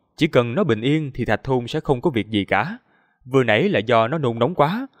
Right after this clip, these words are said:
nhưng mà bọn người nhóc tỳ trải qua những mất mát đau khổ quá nhiều nên nó hơi nhạy cảm. Bọn nó quá mệt mỏi rồi, tâm thần cũng vô cùng căng thẳng. Rốt cuộc cũng đã về đến nhà rồi.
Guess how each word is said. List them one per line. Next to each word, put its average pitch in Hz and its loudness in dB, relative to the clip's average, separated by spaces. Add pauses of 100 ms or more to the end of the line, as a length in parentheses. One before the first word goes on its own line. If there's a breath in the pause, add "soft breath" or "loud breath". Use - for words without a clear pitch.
(120 soft breath)
nhưng 170 -2
mà 113 2
bọn 110 0
người 113 -4
nhóc 175 -6
tỳ 113 -2
trải 104 -2
qua 135 -4
những 110 -6
mất 190 -8
mát 220 -4
đau 127 0
khổ 104 0
quá 139 0
nhiều 104 -2 (160)
nên 117 -2
nó 135 0
hơi 139 0
nhạy 95 -4
cảm. 131 -2 (840)
Bọn 98 2
nó 120 0
quá 170 0
mệt 113 -2
mỏi 104 2
rồi, 101 0 (200)
tâm 170 2
thần 110 0
cũng 135 -2
vô 139 4
cùng 101 -2
căng 110 -2
thẳng. 110 -4 (800)
Rốt 147 0
cuộc 104 4
cũng 107 2
đã 117 4
về 101 2
đến 123 -4
nhà 95 0
rồi. 95 0